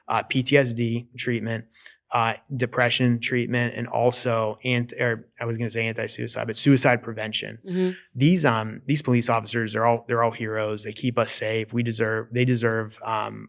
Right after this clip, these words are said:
Speaker 1: our attention and us to try to take care of them, help the situation. But their suicide rates are sometimes fifty percent more than the average public.
Speaker 2: Right.
Speaker 1: They also have, you gotta remember, P T S D just doesn't happen in combat. They see horrific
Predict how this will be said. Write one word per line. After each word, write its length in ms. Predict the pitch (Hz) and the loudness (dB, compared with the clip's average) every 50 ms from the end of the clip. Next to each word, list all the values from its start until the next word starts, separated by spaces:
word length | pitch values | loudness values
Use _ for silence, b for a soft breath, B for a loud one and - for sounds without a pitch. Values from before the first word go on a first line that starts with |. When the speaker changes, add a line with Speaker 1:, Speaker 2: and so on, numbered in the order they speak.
| - | -2
Speaker 1:
our 140 | - 120 117 | 0 2 2
attention 500 | 117 - - 120 117 113 - - 120 113 | 2 0 -2 -4 -2 -2 -2 -2 -4 -4
and 80 | 110 113 | -4 -4
us 160 | 110 107 - | -4 -4 -4
to 120 | - 113 | -4 -2
try 200 | - - 113 117 | -2 -2 -2 -2
to 60 | 113 | -2
take 240 | 110 - 120 110 110 | -4 -4 -6 -6 -4
care 180 | - - 120 117 | -4 -4 -2 0
of 60 | 117 | 0
them, 120 | 113 107 | -2 -2
help 220 | 110 110 117 113 120 | -2 -2 -2 -2 -4
the 80 | 110 | -6
situation. 640 | 107 - 117 107 - 113 117 123 123 - - 113 107 | -8 -8 -6 -6 -2 0 0 0 0 -2 -4 -6 -6
But 160 | 110 113 B B B B B B B | -6 -8 B B B B B B B
their 100 | - 135 | 2 2
suicide 460 | 139 - - 147 147 135 - 131 120 113 | 4 4 4 2 4 4 4 2 2 2
rates 280 | 117 117 117 113 - - | 2 0 0 -2 -4 -8
are 20 | |
sometimes 420 | 110 - 120 117 117 120 117 110 - | -8 -6 -4 -4 -4 -4 -6 -6 -2
fifty 300 | - 131 123 - 139 127 | 0 0 0 2 0 -2
percent 400 | 120 120 - - 127 113 107 - | 0 0 0 0 0 -2 -2 -4
more 380 | 107 113 117 117 113 113 107 | -4 -2 -2 0 0 -2 -2
than 160 | 104 107 117 113 | -4 -4 -2 -2
the 100 | 113 113 | 0 0
average 340 | 113 113 110 110 104 - | 0 -2 -2 -4 -8 -10
public. 460 | - - 110 110 117 - 143 - - - _ - - | -8 -6 -6 -4 -4 -4 -6 -8 -12 -20 _ -18 -12
Speaker 2:
Right. 220 | - 165 160 - - | -12 -10 -10 -8 -2
Speaker 1:
They 120 | - 131 | 2 4
also 240 | 131 135 127 - 131 | 4 4 4 2 2
have, 400 | 120 123 120 117 117 110 - - - | 2 2 2 2 0 -2 -4 -6 -6
you 120 | 143 135 | -2 2
gotta 160 | 131 139 135 123 | 2 4 4 4
remember, 300 | 117 127 127 120 113 107 | 2 2 0 0 0 -2
P 180 | - 135 147 | -2 -4 -2
T 120 | 151 - 160 | 0 0 0
S 200 | 113 110 107 110 | 0 0 -2 -2
D 160 | 120 123 117 | -2 -2 -2
just 180 | 110 110 107 | -2 -4 -2
doesn't 240 | - 117 113 107 107 | -2 0 0 0 -2
happen 260 | 110 110 110 107 - | -2 -2 -2 -2 -4
in 120 | 101 92 - | -6 -8 -8
combat. 560 | - - 107 110 110 107 107 104 104 104 - 113 | -6 -4 -4 -2 -2 -2 -2 -2 -2 -4 -2 -2
They 120 | 127 123 | -2 -2
see 180 | 120 - 131 123 | 0 -2 -2 0
horrific 680 | 110 117 110 113 120 113 113 - 123 120 117 110 - | 0 0 0 2 0 0 2 2 2 2 0 0 -6